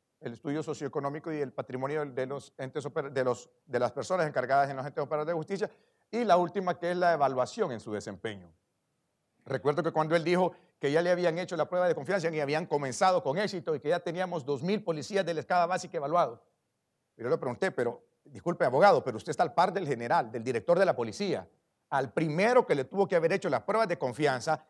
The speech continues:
es al general que tiene a su lado. Y fue así como también comenzamos, se man-, se detuvo en ese momento y se comenzó a hacer esta prueba de confianza desde la cabeza hacia abajo, que es lo que de verdad la ciudadanía quiere.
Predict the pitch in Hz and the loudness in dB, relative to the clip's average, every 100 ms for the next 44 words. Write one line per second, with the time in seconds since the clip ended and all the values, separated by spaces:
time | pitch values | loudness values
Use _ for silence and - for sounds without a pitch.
0 | _ - 101 165 - _ _ - 131 131 | _ -8 -2 -2 -4 _ _ -6 -4 -2
1 | 139 135 156 160 117 113 110 113 90 - | -2 0 0 -4 -8 -10 -10 -12 -14 -16
2 | _ _ _ _ _ _ _ - - 165 | _ _ _ _ _ _ _ -16 -4 -2
3 | 156 180 - 165 185 - 127 135 143 185 | -2 -6 -4 -2 -2 -4 -2 -2 -2 -4
4 | 139 131 110 165 170 185 _ _ _ _ | -8 -8 -2 0 0 -6 _ _ _ _
5 | _ - - 127 123 - 156 131 120 196 | _ -12 -6 -4 -4 -2 0 0 2 2
6 | 190 185 170 180 185 180 170 147 165 180 | 2 -2 -6 -4 -6 -4 -4 -2 -4 -8
7 | _ - 127 139 127 110 139 135 127 123 | _ -10 -6 -6 -6 -2 -2 0 -4 -6
8 | - 135 127 139 175 165 175 180 165 175 | -6 -2 0 -2 -8 -6 -4 -4 -4 -4
9 | 175 156 131 139 151 139 139 131 151 - | -4 -4 -2 -2 -2 -2 0 2 0 -2
10 | 131 151 156 156 131 117 120 135 117 110 | -4 -4 -4 -4 -6 -6 -2 -2 -4 -8
11 | 110 110 110 110 - 117 117 | -6 -6 -8 -10 -6 -6 -6